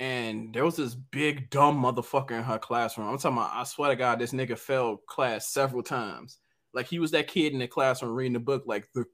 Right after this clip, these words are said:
c-, c-, c-, cat ran. <laughs> So, my sister ain't shit.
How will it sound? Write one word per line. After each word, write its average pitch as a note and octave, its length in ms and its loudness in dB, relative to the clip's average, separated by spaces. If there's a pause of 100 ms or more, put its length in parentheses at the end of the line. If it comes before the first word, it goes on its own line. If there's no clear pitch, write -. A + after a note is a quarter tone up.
c-, - 80 -6 (600)
c-, - 60 -8 (120)
c-, - 60 -6 (180)
cat D#3 360 2 (1700)
ran. D#3 1400 6
<laughs> G#3 100 -8 (220)
So, - 760 4 (440)
my - 140 8
sister - 380 -4
ain't G#3+ 260 0
shit. F#3+ 400 2